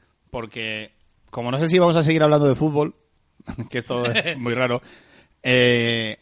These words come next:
Speaker 1: no hay que olvidar que cuando el Madrid más estaba apretando,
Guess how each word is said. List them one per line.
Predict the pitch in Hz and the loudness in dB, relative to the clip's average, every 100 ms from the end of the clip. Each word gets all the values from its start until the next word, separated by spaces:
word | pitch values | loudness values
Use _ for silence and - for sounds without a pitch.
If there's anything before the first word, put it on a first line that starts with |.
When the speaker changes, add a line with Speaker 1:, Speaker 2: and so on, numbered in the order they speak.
| _ _ _ _ - | _ _ _ _ -8
Speaker 1:
no | 120 | -4
hay | 113 | 2
que | 139 | 2
olvidar | 139 135 | 4 2
que | 147 | 2
cuando | 135 120 110 | 0 -2 -4
el | 98 | -6
Madrid | 98 107 | -8 -6
más | 127 127 | -4 -4
estaba | 120 135 120 | -6 -4 -4
apretando, | 110 107 107 117 147 | -6 -8 -6 -6 -8